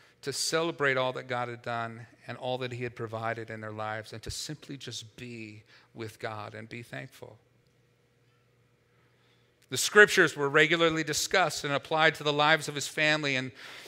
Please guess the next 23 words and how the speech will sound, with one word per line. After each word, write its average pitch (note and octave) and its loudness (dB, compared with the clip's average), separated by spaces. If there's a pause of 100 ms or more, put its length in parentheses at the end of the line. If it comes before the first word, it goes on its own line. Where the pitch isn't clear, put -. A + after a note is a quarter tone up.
(160)
and C3+ -8
the C3+ 2
families D#3+ 4
that D3+ -2
were C3+ 0
faithful D3+ 0
to C#3 -4
the C3 -6
covenant C#3 -6 (240)
promises C3 -4
of B2 -4
God A#2+ -4 (300)
and B2 -12
the A#2 -10
covenant C3 -8
commitments B2+ -12
of A#2+ -14
God A2+ -12 (1400)
that B2+ -6
gathered C3 4 (540)
each C#3 -10
Sabbath B2+ -4
day. A#2 -12